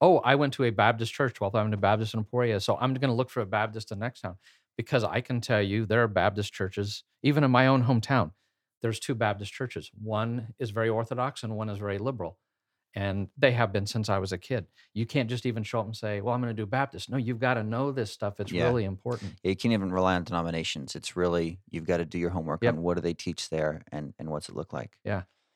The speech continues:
Speaker 1: And there can be a mainline church that is very orthodox and very healthy in its
Speaker 2: Mm.
Speaker 1: practice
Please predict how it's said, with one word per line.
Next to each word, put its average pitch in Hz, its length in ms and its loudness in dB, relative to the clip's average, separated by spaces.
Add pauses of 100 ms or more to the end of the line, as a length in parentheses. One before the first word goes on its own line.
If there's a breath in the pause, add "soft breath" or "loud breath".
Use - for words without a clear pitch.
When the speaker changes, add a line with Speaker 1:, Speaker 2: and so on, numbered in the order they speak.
(140)
Speaker 1:
And 143 160 6
there 160 120 10
can 202 180 6
be 147 80 8
a 123 60 6
mainline 135 480 6
church - 300 0
that 110 120 4
is 104 100 2
very 131 400 6
orthodox 104 680 0
and 104 200 -2
very 120 280 4
healthy 113 260 2
in 104 60 -4
its 92 100 -10
Speaker 2:
Mm. - 60 -20
Speaker 1:
practice 101 500 -2